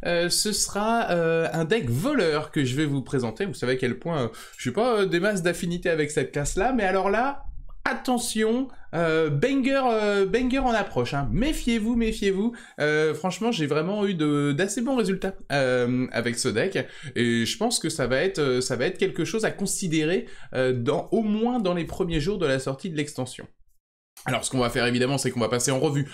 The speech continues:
euh, les cartes, euh, de Titan qu'ont intégré ce deck. Euh, on finira, euh, en passant plus rapidement sur les cartes qu'on connaît déjà. Et par la suite, dans cette vidéo, bah, vous retrouverez,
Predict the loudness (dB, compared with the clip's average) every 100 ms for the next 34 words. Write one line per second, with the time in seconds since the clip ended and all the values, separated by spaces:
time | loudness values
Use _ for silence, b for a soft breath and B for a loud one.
0 | B B 0 2 2 0 -2 -2 -2 -2
1 | B B 0 2 2 2 0 0 -4 0
2 | -2 -2 -2 -2 0 0 0 0 0 0
3 | 0 0 -2 -6 B B -4 0 2 2
4 | 0 -2 -2 2 2 2 2 2 2 0
5 | B B -4 -2 0 0 -2 -2 -4 0
6 | 0 0 -2 -2 0 0 -2 -2 -2 -4
7 | -4 -8 -4 -4 -4 -6 -6 -6 -6 -16
8 | -20 -18 -14 -12 -12 -16 -14 -12 -2 0
9 | 2 2 2 0 0 -2 -2 -2 -2 0
10 | 0 0 -2 -2 0 2